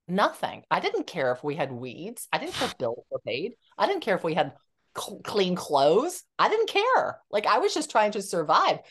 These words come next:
So when people were saying, "What do you need?" Nothing. Like, we're breathing. That's all we're doing is we're breathing. Susie, bless her heart,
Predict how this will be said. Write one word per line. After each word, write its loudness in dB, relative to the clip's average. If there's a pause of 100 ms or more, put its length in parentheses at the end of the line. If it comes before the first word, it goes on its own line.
(240)
So -4
when -2
people -4
were -2
saying, 0
"What 4
do -6
you -4
need?" -6 (160)
Nothing. 0
Like, 2
we're 4
breathing. 0 (160)
That's -2
all 4
we're -4
doing -6
is -6
we're -2
breathing. -4 (380)
Susie, 0 (100)
bless 4
her -4
heart, -4